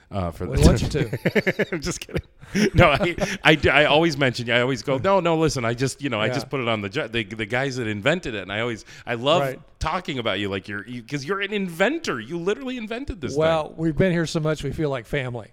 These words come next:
Speaker 1: That's right. That's right.
Speaker 2: <laughs>
Speaker 1: That's right. Yep.
Speaker 2: You know.
Speaker 1: Okay. All right. Let's go back. You know, I love to do my interviews in, in chronological order, so I wanna go way back.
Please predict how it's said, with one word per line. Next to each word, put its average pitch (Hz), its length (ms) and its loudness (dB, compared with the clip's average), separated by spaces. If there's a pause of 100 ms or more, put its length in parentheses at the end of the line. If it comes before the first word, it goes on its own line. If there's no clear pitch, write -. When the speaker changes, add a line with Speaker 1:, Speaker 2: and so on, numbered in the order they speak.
(140)
Speaker 1:
That's 131 200 6
right. 113 160 2 (120)
That's 123 180 4
right. 107 260 4
Speaker 2:
<laughs> - 40 -8
Speaker 1:
That's 120 180 0
right. 110 220 -2 (460)
Yep. 117 220 2
Speaker 2:
You 131 60 -12
know. 131 160 -10 (220)
Speaker 1:
Okay. 135 440 8
All 123 80 8
right. 110 160 8
Let's 117 160 -2
go 143 120 -2
back. 117 240 2
You 123 120 0
know, 123 60 2
I 120 80 0
love 120 220 0
to 131 80 -4
do 127 100 -4
my 123 160 -2
interviews 117 400 -6
in, 104 180 -10
in 98 280 -8
chronological 113 840 -4
order, 90 200 -6
so - 120 -10
I 95 40 -8
wanna 101 140 -8
go 92 100 -4
way 104 160 -2
back. 131 380 -4